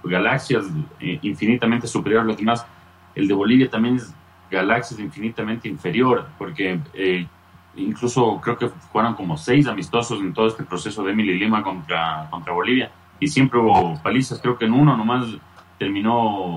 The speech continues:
o empates o, o con una diferencia de un gol, no me acuerdo bien, pero lo que sí entusiasma es que, eh,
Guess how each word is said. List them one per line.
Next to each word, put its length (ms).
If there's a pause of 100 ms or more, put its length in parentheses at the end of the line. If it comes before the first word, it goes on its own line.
(160)
o 140
empates 500
o, 80
o 240
con 120
una 120
diferencia 400
de 60
un 40
gol, 140
no 80
me 60
acuerdo 240
bien, 180 (640)
pero 240
lo 300
que 80
sí 100
entusiasma 600
es 80
que, 140
eh, 260